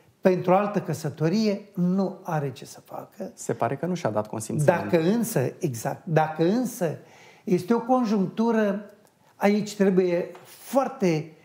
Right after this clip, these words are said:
Speaker 1: limpede și foarte deschis, dragă Adrian, ehm, deci să recunoaștem că decizia îi aparține fetei. Ea are dreptul să spună nu, ea are dreptul să își aleagă mirele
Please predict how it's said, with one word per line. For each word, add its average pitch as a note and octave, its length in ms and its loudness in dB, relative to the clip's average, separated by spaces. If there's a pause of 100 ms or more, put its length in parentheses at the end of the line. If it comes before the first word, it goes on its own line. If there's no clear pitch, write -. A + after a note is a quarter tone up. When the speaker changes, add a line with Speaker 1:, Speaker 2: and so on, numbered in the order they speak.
(120)
Speaker 1:
limpede F#3 480 2
și B2 100 -6
foarte F#3 360 0
deschis, C3+ 500 -2 (360)
dragă D#3+ 400 4
Adrian, D3 580 0 (540)
ehm, E3+ 480 2 (360)
deci F#3 440 0
să F#3+ 180 2
recunoaștem E3+ 640 0
că F#3+ 100 -2
decizia E3 720 -2
îi F3 80 -2
aparține C#3 520 -6
fetei. - 320 -20 (480)
Ea E3 280 2
are D#3 420 2
dreptul E3+ 360 -2
să D#3+ 160 -6
spună D3+ 360 -2
nu, B2+ 320 -2 (420)
ea F3+ 180 4
are F3 140 2
dreptul E3 400 0
să F3 340 2 (380)
își E3+ 220 -2
aleagă D#3+ 320 2
mirele C3+ 640 0